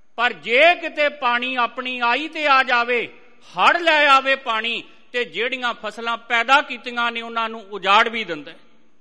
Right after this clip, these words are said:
ਤੇ ਜਿਸ ਨੂੰ ਪਾਣੀ ਉਜਾੜ ਦਵੇ, ਉਹ ਫਸਲ ਕਦੀ ਬਹੁਤਾ ਕਰਕੇ ਹਰੀ ਨਹੀਂ ਹੁੰਦੀ। ਤੇਰੀ ਕੁੱਖ, ਤੇਰਾ ਖਾਨਦਾਨ ਇਹ ਸੁੱਕ ਜਾਵੇਗਾ,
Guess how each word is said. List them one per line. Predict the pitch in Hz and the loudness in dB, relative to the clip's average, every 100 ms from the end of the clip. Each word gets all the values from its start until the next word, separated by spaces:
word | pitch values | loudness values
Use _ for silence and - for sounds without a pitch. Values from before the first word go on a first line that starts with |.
| - - - | -20 -20 -4
ਤੇ | 269 269 | -2 -2
ਜਿਸ | - 226 269 285 | -4 -2 -2 -4
ਨੂੰ | 311 320 | -8 -8
ਪਾਣੀ | 320 - 240 247 339 392 | -10 -2 0 0 -2 -4
ਉਜਾੜ | 403 330 302 302 | -2 2 2 2
ਦਵੇ, | 277 269 269 190 139 - - | -2 2 2 2 -6 -20 -18
ਉਹ | 220 247 - | -8 -8 -6
ਫਸਲ | 208 226 226 | -10 -8 -12
ਕਦੀ | 226 214 220 | -12 -14 -14
ਬਹੁਤਾ | 170 208 208 214 208 - | -14 -12 -6 -6 -6 -12
ਕਰਕੇ | - 185 185 220 | -10 -10 -10 -12
ਹਰੀ | 196 156 196 311 - - - - 135 | -10 -8 -8 -8 -12 -20 -20 -20 -18
ਨਹੀਂ | 147 233 | -14 -12
ਹੁੰਦੀ। | 160 165 143 - 165 - - - - - - - - - | -14 -20 -20 -20 -20 -20 -20 -20 -20 -20 -20 -20 -20 -6
ਤੇਰੀ | 247 269 302 320 | -2 -2 -2 -6
ਕੁੱਖ, | - - 320 320 - - - - - - - - - - | -8 -2 -2 -2 -14 -20 -20 -20 -20 -20 -20 -20 -20 -8
ਤੇਰਾ | 247 254 277 285 | -4 2 2 2
ਖਾਨਦਾਨ | - 220 220 262 226 226 320 330 220 - - - - 214 | -2 -4 -2 -2 0 4 4 4 0 -16 -20 -20 -20 -8
ਇਹ | 226 | -8
ਸੁੱਕ | 220 - - 262 320 370 | -8 -18 -4 0 0 2
ਜਾਵੇਗਾ, | 339 339 320 311 285 226 | 2 4 4 2 4 2